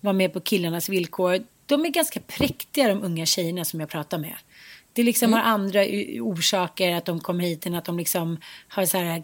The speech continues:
Speaker 1: krökat ner sig eller börjat röka braj eller liksom ligger med var och varannan människa hit och dit. Utan det är så här, nej, de är inte särskilt intresserade. De vill liksom satsa på sig själva. Sen finns det massa andra liksom tjejfällor. Men, men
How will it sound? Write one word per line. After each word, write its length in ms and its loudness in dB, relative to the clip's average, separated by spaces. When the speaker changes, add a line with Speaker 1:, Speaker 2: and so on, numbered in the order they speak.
Speaker 1:
krökat 440 0
ner 300 0
sig 140 0
eller 80 0
börjat 160 0
röka 220 -2
braj 520 2
eller 160 -4
liksom 320 -4
ligger 360 -4
med 140 -2
var 220 0
och 80 -2
varannan 380 0
människa 340 -2
hit 140 -2
och 60 -20
dit. 160 -2
Utan 200 0
det 60 4
är 60 4
så 80 2
här, 160 4
nej, 280 4
de 160 0
är 20 0
inte 140 -4
särskilt 200 -2
intresserade. 420 0
De 160 0
vill 100 0
liksom 180 -2
satsa 500 -2
på 120 -12
sig 140 -10
själva. 400 0
Sen 160 -2
finns 200 0
det 60 0
massa 200 2
andra 460 2
liksom 320 -4
tjejfällor. 840 0
Men, 260 0
men 400 4